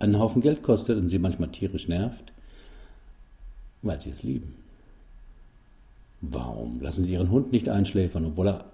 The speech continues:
alt und krank ist und alles vollsabbert? Weil Sie ihn lieben. Warum trennen Sie nicht, warum trennen Sie sich nicht von Ihrem Partner, obwohl er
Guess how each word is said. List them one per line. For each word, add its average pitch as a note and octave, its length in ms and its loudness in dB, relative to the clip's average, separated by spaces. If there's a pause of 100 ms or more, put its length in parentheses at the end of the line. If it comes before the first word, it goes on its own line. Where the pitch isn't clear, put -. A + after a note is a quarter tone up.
(140)
alt B2 320 2
und - 160 -2
krank A#2 340 4
ist G2+ 180 4
und F2+ 60 0
alles F2 260 -4
vollsabbert? G2+ 680 0 (1800)
Weil C#2 160 -8
Sie D2 80 -12
ihn D#2 140 -8
lieben. F#2 340 -6 (2000)
Warum F#2 240 2
trennen E3+ 260 4
Sie A2 120 8
nicht, - 340 4 (480)
warum F2+ 240 0
trennen E3+ 240 6
Sie A2 80 8
sich F#2+ 160 6
nicht G#2+ 220 4
von G#2 160 6
Ihrem F#2+ 180 6
Partner, G2+ 380 6
obwohl F#2+ 260 8
er G2 300 4